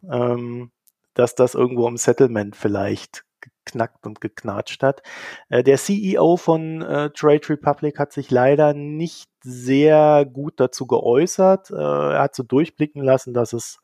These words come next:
äh, an Lang und Schwarz, äh, wohl lag, aber es gab da keine Details. Ich fand das ein bisschen schade, weil da wird man sich ja schon eine offene Kommunikation dann auch wünschen. Ich find,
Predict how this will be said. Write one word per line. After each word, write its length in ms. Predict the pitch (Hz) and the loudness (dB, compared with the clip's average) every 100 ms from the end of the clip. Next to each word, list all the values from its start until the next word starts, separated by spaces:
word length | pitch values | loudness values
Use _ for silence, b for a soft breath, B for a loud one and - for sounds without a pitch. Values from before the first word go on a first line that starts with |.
| b b b b b b b - | b b b b b b b -10
äh, 60 | |
an 200 | - - | -8 -6
Lang 180 | 120 120 | -4 -4
und 120 | 117 | -8
Schwarz, 720 | - 113 - - - - - _ | -6 -2 -2 -4 -16 -18 -20 _
äh, 60 | - - | -16 -16
wohl 540 | - 120 120 123 117 - | -16 -10 -2 -2 -2 -4
lag, 640 | 117 113 127 156 160 - | -4 0 2 4 2 0
aber 380 | - 127 127 - | -2 2 2 0
es 120 | - | 0
gab 200 | 120 - | 0 0
da 100 | 123 | -2
keine 320 | - 117 113 | -2 -2 -2
Details. 540 | 110 - 113 117 143 123 | -6 -2 2 4 2 0
Ich 80 | |
fand 160 | - 127 | -4 -2
das 120 | 131 | -2
ein 80 | 120 | -4
bisschen 300 | 120 - 113 | -6 -6 -8
schade, 400 | - 110 117 131 | 0 2 4 4
weil 140 | 113 | 2
da 120 | 113 110 | 2 0
wird 180 | 120 | -2
man 120 | 123 113 | -6 -10
sich 140 | 104 | -8
ja 80 | 107 | -8
schon 180 | - 110 | -8 -10
eine 100 | 107 | -8
offene 300 | 104 107 104 | -8 -12 -16
Kommunikation 800 | 107 104 113 - - - 104 - | -14 -16 -14 -14 -12 -12 -12 -14
dann 160 | 127 | -14
auch 220 | - - | -14 -14
wünschen. 340 | 101 - - 117 | -16 -16 -16 -14
Ich 160 | 127 | -14
find, 240 | - 135 | -2 -2